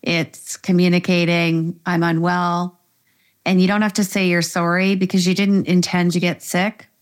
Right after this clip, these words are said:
So I've done a lot of coaching and pondering and ruminating myself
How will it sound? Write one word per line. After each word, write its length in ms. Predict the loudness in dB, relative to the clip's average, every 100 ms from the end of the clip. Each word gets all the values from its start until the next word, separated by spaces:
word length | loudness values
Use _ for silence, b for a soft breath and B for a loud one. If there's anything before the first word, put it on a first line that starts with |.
| _ _ _ _ _ _ _ _
So 480 | -8 -2 -2 -2 -2
I've 160 | -2 -2
done 160 | 0
a 80 | 2
lot 180 | 2 0
of 80 | -4
coaching 760 | -2 -2 -2 -4 -2 0 0
and 160 | 0 -2
pondering 540 | -2 -2 0 0 2
and 160 | 2 2
ruminating 540 | 2 0 0 0 0
myself 720 | 0 0 -2 -2 -2 -4 -6